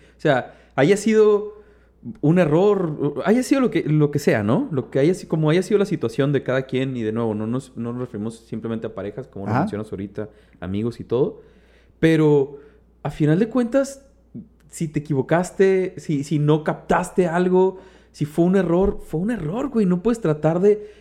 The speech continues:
Speaker 1: de querer convencer a la gente que, "Güey, pero es que me equivoqué". Pues sí.
Speaker 2: Chido. Fíjate
Speaker 1: Me-,
Speaker 2: que
Speaker 1: ¿Te equivocaste? ¿La cagaste?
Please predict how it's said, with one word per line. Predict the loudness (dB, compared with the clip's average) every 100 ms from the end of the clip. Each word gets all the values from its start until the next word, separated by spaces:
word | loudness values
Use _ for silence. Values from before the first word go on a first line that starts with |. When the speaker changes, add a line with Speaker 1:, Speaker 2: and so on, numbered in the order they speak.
| _
Speaker 1:
de | -2 -2 2
querer | 2 4 2
convencer | -2 -2 0 -2
a | -2
la |
gente | -4 -4 -4 -4 -6
que, | -14
"Güey, | -10 -8 -8
pero | -6 -8
es | -8
que | -8
me | -4
equivoqué". | -4 0 2 0 -2 -14 -20 _ _ _ -12
Pues | -10 -10
sí. | -10 -10 -8
Speaker 2:
Chido. | -4 -2 -4 -10 -20 -20 -20 -20 _
Fíjate | 0 2 2
Speaker 1:
Me-, |
Speaker 2:
que | 2
Speaker 1:
¿Te | 0
equivocaste? | 2 0 2 0 2 0
¿La | 0
cagaste? | 2 2 0 -2 -4